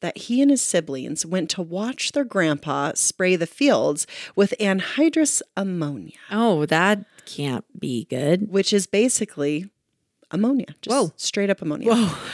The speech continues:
Speaker 2: Okay.
Speaker 1: And, uh, my dad's grandpa thought he was being funny. So every time he'd drive by the kids watching, he would spray them with
Speaker 2: No.
Speaker 1: ammonia. Yeah. And they all thought it was
Speaker 2: Oh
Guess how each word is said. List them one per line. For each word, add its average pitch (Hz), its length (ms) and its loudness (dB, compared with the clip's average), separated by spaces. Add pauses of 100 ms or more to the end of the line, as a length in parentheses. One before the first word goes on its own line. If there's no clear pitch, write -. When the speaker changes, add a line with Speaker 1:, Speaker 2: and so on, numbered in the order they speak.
Speaker 2:
Okay. - 180 -12
Speaker 1:
And, 220 340 4
uh, 180 460 4 (340)
my 208 400 6
dad's 214 540 4 (120)
grandpa 202 640 2
thought 208 240 0
he 208 120 -4
was 214 160 2
being 190 260 -2
funny. 185 600 0 (520)
So - 280 4
every 240 340 2
time 233 340 4
he'd 196 220 0
drive 185 340 2
by 180 160 2
the 170 80 -2
kids 175 340 -2
watching, 170 440 0
he 208 140 2
would 165 140 0
spray 180 280 -2
them 175 200 0
with 196 80 6
Speaker 2:
No. 185 680 6
Speaker 1:
ammonia. 156 120 4
Yeah. 160 60 -2 (300)
And 247 160 8
they 269 80 10
all 294 140 8
thought 294 180 4
it 233 60 8
was 247 120 4
Speaker 2:
Oh - 40 -4